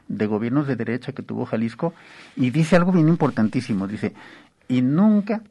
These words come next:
le acotaron el presupuesto, le negaron las posibilidades de incremento del presupuesto, pero nunca le quitaron nada". Nunca le quitaron nada. Esa es una acotación bien importante. Dice, "Ni ellos,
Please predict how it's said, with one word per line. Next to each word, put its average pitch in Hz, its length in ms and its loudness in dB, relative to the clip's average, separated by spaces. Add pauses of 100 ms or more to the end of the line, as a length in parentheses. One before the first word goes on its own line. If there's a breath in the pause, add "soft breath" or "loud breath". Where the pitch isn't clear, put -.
(140)
le 247 180 0
acotaron 226 360 0
el 190 80 0
presupuesto, 117 640 -8
le 110 160 0
negaron 139 480 0
las 143 100 -6
posibilidades 123 360 -4
de 151 60 0
incremento 113 340 -4
del 123 60 -12
presupuesto, 123 520 -6 (420 loud breath)
pero 127 220 4
nunca 160 400 4
le 143 120 -2
quitaron 104 400 -2
nada". 78 280 -8 (920)
Nunca 135 340 4
le 123 80 -2
quitaron 120 280 -2
nada. 135 220 4 (340 loud breath)
Esa 139 200 0
es 156 100 -4
una 165 200 0
acotación 139 420 -2
bien 156 120 0
importante. 156 640 -2 (500 loud breath)
Dice, 135 440 2
"Ni 156 240 4
ellos, 160 440 2